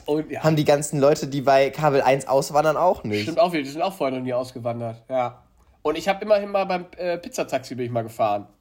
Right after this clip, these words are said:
Speaker 1: Also, das ist ja, hat ja
Speaker 2: Und
Speaker 1: auch
Speaker 2: ich hab jetzt schon viermal selbst Pizza gemacht und das war jedes Mal gut.
Speaker 1: Das stimmt.
Speaker 2: Da sehe ich Potenzial.
Speaker 1: Und ich lad auch hier häufig Leute ein und alle sagen mal, ich wär ein super Gastgeber.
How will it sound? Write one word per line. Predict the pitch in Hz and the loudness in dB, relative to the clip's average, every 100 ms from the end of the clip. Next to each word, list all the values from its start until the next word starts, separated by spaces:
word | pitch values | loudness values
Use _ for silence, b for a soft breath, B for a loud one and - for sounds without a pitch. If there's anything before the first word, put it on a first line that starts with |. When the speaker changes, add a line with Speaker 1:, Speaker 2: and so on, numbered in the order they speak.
| _ _ _ _ _ _ | _ _ _ _ _ _
Speaker 1:
Also, | - 127 123 | -4 -2 -2
das | 120 | -4
ist | - | 0
ja, | 139 | 2
hat | 160 | 4
ja | |
Speaker 2:
Und | 170 | 4
Speaker 1:
auch | |
Speaker 2:
ich | 175 | 4
hab | 170 | 0
jetzt | 156 156 | -2 -2
schon | 139 | -6
viermal | - 143 156 165 | -4 -2 0 2
selbst | 165 170 - | 0 -2 -8
Pizza | - 165 | -2 0
gemacht | 113 101 95 98 | 0 0 -2 -4
und | 123 | -6
das | 117 | -4
war | 113 | -4
jedes | 143 170 185 | -4 -4 -2
Mal | 175 | -2
gut. | 175 165 143 95 - | -4 -4 -4 -6 -10
Speaker 1:
Das | 131 - | -10 -8
stimmt. | - 156 113 - - | -4 -4 -6 -10 -6
Speaker 2:
Da | 117 | -2
sehe | 139 | -2
ich | 131 | -2
Potenzial. | 156 143 113 175 175 90 | -2 -2 -2 -6 -4 -2
Speaker 1:
Und | 160 330 | -2 0
ich | 156 | 2
lad | 175 | 2
auch | 175 - | 0 -2
hier | 151 | 2
häufig | 143 - 214 | 2 2 -4
Leute | 165 202 220 143 | 2 2 2 -2
ein | 147 | -4
und | 147 | -6
alle | 170 156 | -8 -2
sagen | 160 165 | -2 -2
mal, | 156 | -6
ich | 139 | -6
wär | 151 | -6
ein | 143 | -6
super | 185 190 | -8 -8
Gastgeber. | 175 190 - 113 107 101 | -8 -12 -12 -12 -10 -12